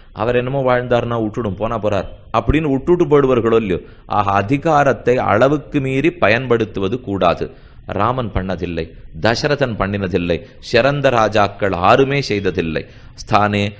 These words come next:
விருத்தௌ ததாக்ஷயே. ஒரு விஷயத்துல நமக்கு நஷ்டம் ஏற்படுறதுன்னு வச்சுங்கோ, இந்த அளவுக்கு மேல நஷ்டம் ஏற்பட்டா நான் வியாபாரத்தை நிறுத்திடுவேன்னு தெரியணும். இது நம்ம கிட்ட பெரிய ஆபத்து.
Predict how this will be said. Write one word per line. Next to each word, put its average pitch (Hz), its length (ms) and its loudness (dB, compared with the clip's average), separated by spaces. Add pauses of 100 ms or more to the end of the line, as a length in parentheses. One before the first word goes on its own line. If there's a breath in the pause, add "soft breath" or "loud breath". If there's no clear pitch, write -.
(160 loud breath)
விருத்தௌ 143 560 4
ததாக்ஷயே. 123 920 0 (380 loud breath)
ஒரு 123 200 -2
விஷயத்துல 160 500 0
நமக்கு 117 340 -2
நஷ்டம் 110 440 -2
ஏற்படுறதுன்னு 117 640 -2
வச்சுங்கோ, 92 320 -4 (600 soft breath)
இந்த 131 360 -2
அளவுக்கு 151 540 4
மேல 151 320 2
நஷ்டம் 127 480 -2
ஏற்பட்டா 120 560 -2
நான் 117 220 -2
வியாபாரத்தை 117 640 2
நிறுத்திடுவேன்னு 127 680 0
தெரியணும். 104 420 -2 (640 soft breath)
இது 110 180 0
நம்ம 113 280 0
கிட்ட 123 260 -2
பெரிய 117 420 0
ஆபத்து. 98 400 0